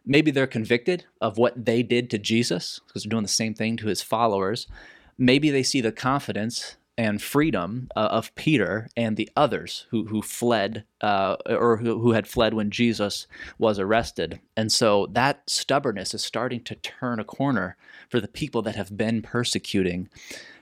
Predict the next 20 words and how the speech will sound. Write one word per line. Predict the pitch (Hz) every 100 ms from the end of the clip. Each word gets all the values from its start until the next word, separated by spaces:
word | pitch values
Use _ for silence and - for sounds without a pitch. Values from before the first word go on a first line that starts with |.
| _
And | - 104 101
to | 120
think | - - 127
about | 123 104 98
their | 117
religious | 117 107 113 113
background | - 101 107 98 92 80
and | 107
to | -
think | 95 - 139 131
about | 104 - 82
what's | 113 107
gonna | - 104
be | 98
written | 101 110 - 110 98
in | 107
the | 98
book | 110
of | 107 90
Hebrews | 120 110 90 95